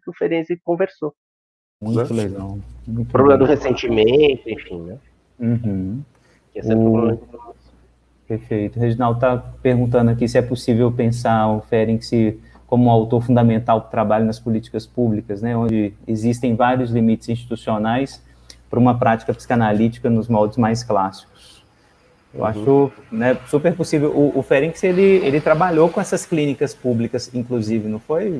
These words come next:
Speaker 2: Gustavo? Ele
Speaker 1: Sim,
Speaker 2: faz
Speaker 1: sim.
Speaker 2: parte desse,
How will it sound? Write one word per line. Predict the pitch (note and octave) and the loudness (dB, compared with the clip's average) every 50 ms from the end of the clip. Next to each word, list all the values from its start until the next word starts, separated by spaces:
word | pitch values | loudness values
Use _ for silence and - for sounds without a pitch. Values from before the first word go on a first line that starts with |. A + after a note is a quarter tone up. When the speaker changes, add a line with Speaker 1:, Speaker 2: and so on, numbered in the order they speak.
| G2+ - | -10 -12
Speaker 2:
Gustavo? | - - A2+ G2+ G2+ G2 G2+ G2+ - _ _ _ _ _ _ _ _ _ _ _ - | -8 -4 -2 -2 0 -2 -4 -8 -12 _ _ _ _ _ _ _ _ _ _ _ -12
Ele | A2+ G#2+ A2 A2+ | -8 -4 -4 -4
Speaker 1:
Sim, | - - - D3 D#3 D#3+ D3+ | -4 -2 2 4 4 6 6
Speaker 2:
faz | C3 A#2+ A#2+ | 4 2 0
Speaker 1:
sim. | C3+ C3 | 0 -2
Speaker 2:
parte | B2+ B2 C3 C#3+ - - C#3+ B2 _ _ _ - | -2 -2 -6 -8 -10 -12 -18 -18 _ _ _ -16
desse, | A#2+ A#2 - | -16 -14 -14